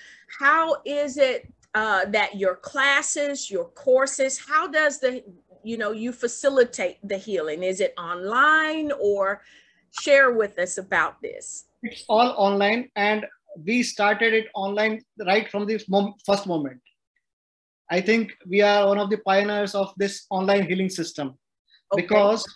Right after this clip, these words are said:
Speaker 2: power of powers is the healing modality which is independent of time, space, physical presence, and distance. So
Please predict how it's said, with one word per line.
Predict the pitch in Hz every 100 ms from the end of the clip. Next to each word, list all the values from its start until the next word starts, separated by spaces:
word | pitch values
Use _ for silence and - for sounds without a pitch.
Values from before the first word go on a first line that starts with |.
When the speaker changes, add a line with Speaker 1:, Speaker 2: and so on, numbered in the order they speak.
| _ _ -
Speaker 2:
power | 180 196 226
of | 233
powers | 220 214 214
is | 214 196 196 _
the | 208 214 - _
healing | _ - 202 214
modality | 196 196 190 190 208 220 - _ _
which | 180 214
is | 208
independent | 226 196 202 202 202 202
of | 202 -
time, | - 180 196 220 - _ _ _
space, | - - 196 208 - - _ _ _
physical | - 185 202 208 202
presence, | 202 190 202 196
and | 196
distance. | 175 175 156 143 139 -
So | 190 220